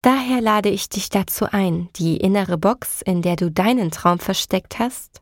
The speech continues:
wieder hervorzuholen. Puste den Staub ab und finde den Mut,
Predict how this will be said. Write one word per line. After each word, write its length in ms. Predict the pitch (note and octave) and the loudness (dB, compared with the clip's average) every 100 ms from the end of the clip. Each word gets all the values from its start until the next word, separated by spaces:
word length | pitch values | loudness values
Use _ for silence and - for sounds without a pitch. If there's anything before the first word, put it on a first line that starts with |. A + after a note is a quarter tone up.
| _ | _
wieder 200 | A#3 B3+ | 0 0
hervorzuholen. 1120 | B3+ C4 - A3 - - D#3+ F3 E3+ E3 F3+ _ _ _ _ - - - - | 0 -2 0 0 0 -2 -2 0 0 0 -2 _ _ _ _ -20 -20 -18 -4
Puste 480 | - D#4 - - | 0 0 0 0
den 200 | G3 F#3+ | 2 2
Staub 480 | F#3 - - A3+ B3+ - | 0 0 0 -2 -2 -4
ab 240 | A3 - - | -4 -4 0
und 240 | F#3+ F#3 | 0 0
finde 380 | - B3 B3+ G3 | 0 2 2 2
den 200 | F#3 F#3 | 2 2
Mut, 300 | G3+ A3+ | 2 0